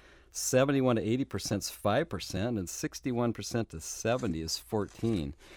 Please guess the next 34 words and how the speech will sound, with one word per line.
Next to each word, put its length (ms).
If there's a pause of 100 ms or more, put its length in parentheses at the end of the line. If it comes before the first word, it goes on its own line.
(120)
which 200
is 120
typically 400
sixty 360
percent, 400
Joe. 220
That's 260
usually 280
where 340
a 80
D 540
happens. 500
F 240
is 180
below 360
that. 260 (380)
So 240 (200)
F 280
score 440
fail 600 (160)
was 300
eighty 260
percent 400
of 80
the 60
participants. 840 (400)
And 180
what's, 280
what's 260
inter-, 280 (100)
interesting 380
about 280
this 340
is 360